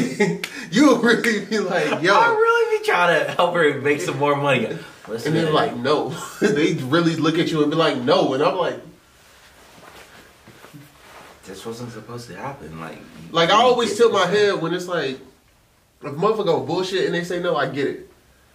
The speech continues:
Speaker 1: But it's like, you actually be like, "This could literally help you. You want money?" Th-, you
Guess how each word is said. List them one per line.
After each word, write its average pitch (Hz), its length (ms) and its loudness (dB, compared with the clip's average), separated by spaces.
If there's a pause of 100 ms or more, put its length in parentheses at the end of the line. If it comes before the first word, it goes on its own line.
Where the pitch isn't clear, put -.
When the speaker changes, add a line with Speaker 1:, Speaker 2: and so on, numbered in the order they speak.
(480)
Speaker 1:
But 151 140 -2
it's 202 80 -4
like, - 180 0
you 240 220 0
actually 175 300 2
be 170 40 -2
like, 127 240 0
"This 226 220 -2
could 156 160 0
literally 151 560 2
help 208 400 -2
you. 113 280 -12
You 175 120 -8
want 196 280 2
money?" 214 300 -2
Th-, 170 420 -4
you 226 140 -8